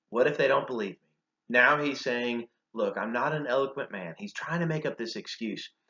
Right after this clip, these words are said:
And let me also say this, I don't think his excuse holds water, so to speak. When you look at this in verse ten, he says he's not a good speaker. He's not been a good speaker in the past. Um, he's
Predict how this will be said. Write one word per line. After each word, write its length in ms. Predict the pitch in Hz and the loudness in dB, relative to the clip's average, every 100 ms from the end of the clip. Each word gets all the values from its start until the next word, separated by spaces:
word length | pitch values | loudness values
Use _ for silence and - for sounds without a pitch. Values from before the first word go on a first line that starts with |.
| _ - | _ 2
And 380 | 175 170 151 - - 160 | 6 6 4 -2 -10 -4
let 140 | 226 285 | 2 6
me 80 | 214 | 10
also 240 | 170 139 | 8 6
say 220 | - 131 | -2 -2
this, 260 | 113 117 - _ _ _ - | 0 -2 -2 _ _ _ 4
I 80 | |
don't 180 | 277 233 | 4 4
think 160 | 190 175 | 0 0
his 180 | 170 120 | 0 -2
excuse 640 | - - 160 135 107 - _ | -8 -8 -6 -4 -6 -12 _
holds 280 | 139 120 | 0 0
water, 340 | 107 101 92 - _ _ | 0 0 0 -4 _ _
so 200 | - 98 | -6 -4
to 60 | |
speak. 340 | 90 - 78 - _ _ _ - | -6 -12 -14 -14 _ _ _ -8
When 100 | 151 | 0
you 120 | 147 | 2
look 180 | 196 208 | 2 2
at 80 | 190 | -2
this 180 | 185 | -2
in 100 | 143 | -2
verse 220 | 120 117 117 | 0 0 0
ten, 340 | 160 160 156 - _ | -4 -4 -4 -12 _
he 140 | 139 143 | -8 -4
says 520 | - 127 120 120 - _ _ | 0 2 2 0 -10 _ _
he's 160 | 127 113 | -10 -4
not 180 | 110 | -4
a 60 | 98 | -4
good 220 | 92 85 | -8 -10
speaker. 420 | - 170 175 175 | -2 0 0 -2
He's 220 | 165 202 - | -4 -6 -6
not 180 | - | -6
been 100 | 101 | -6
a 60 | 98 | -8
good 160 | 101 90 | -10 -10
speaker 300 | - 92 98 | -14 -10 -10
in 80 | |
the 80 | 90 | -10
past. 500 | - 143 160 156 - _ _ _ _ | -6 -2 0 -2 -6 _ _ _ _
Um, 400 | 104 101 98 90 | -4 -2 -2 -6
he's 340 | 90 107 - | -8 -10 -10